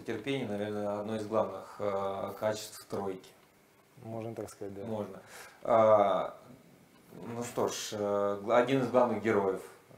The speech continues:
Speaker 1: э, финала Лиги Чемпионов Павел Гуреев, э, о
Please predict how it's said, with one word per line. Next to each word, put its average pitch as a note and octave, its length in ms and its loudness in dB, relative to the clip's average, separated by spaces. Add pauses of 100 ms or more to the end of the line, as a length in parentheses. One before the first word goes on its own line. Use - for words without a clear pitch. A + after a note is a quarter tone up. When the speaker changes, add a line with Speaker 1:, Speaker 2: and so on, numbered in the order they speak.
(100)
Speaker 1:
э, G2+ 420 -10 (800)
финала G#2 300 -6
Лиги G2+ 100 -8
Чемпионов B2 420 -4
Павел A2 260 6
Гуреев, D3 400 4
э, - 420 -12
о G2+ 760 4